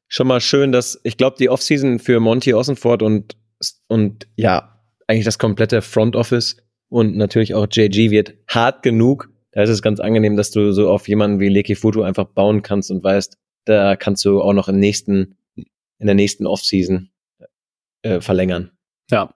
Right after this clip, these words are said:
Speaker 2: Da gibt's noch eine Handvoll andere Spieler, aber lass uns, äh, bevor wir ja auch in den kommenden Folgen einen Blick auf die Offseason werfen, um genau über das Thema zu reden, was sind so ein bisschen die, die Bausteine, mit denen, ähm, mit denen Monty Ossenfort arbeiten kann, ähm,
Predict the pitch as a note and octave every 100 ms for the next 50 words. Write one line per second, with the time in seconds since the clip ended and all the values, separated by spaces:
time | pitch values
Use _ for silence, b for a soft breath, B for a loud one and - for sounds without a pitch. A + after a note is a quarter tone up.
0 | _ _ B2+ G3+ A#3 C#4 G3+ G#3+ A3 C#3+
1 | D3+ F3 F3+ - F3 E3 D3 D3 C#3 D3+
2 | - E3+ - D3+ C3+ C3+ D3+ D3 D3+ C#3+
3 | B B B B2+ B2 C#3 C3 - C3 B2
4 | A#2 A#2+ A#2+ C3+ B2+ A2 A2 A2 A2 -
5 | A2 A#2 - A#2+ A2 A2+ - A2 A2 A2
6 | A2 A#2+ G#2+ G#2 A2 A2 - A#2+ A2+ A2
7 | - G2+ G#2+ A2+ A#2 B B B A2+ -
8 | B2+ A2+ G#2+ A2 A#2 G#2+ G#2+ G2+ G#2 G#2
9 | B2 - A#2+ A#2 G#2 A2 A2 G#2+ - _
10 | _ _ G2+ G#2+ G#2 G#2+ F#2 G#2 A2 -
11 | A2 A2 A2+ A#2+ A#2 A#2+ A2 G#2 A#2 B2+
12 | A#2+ - - A2+ A2 _ _ _ _ -
13 | A#2 A2+ G#2+